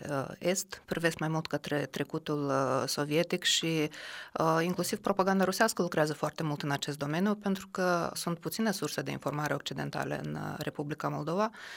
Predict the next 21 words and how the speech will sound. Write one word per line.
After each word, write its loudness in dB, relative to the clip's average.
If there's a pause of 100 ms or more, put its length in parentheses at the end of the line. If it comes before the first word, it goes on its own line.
inclusiv -2
românești, 0 (100)
ca -6
paranteză, -2 (560)
din -2
care 2
oamenii 2
să 0 (340)
poată 4
afla 4
alte 4
puncte 0
de -2
vedere 2
sau 2
al-, 6
să 0
vadă 2 (100)
alte 2
realități. 0
Uh, -2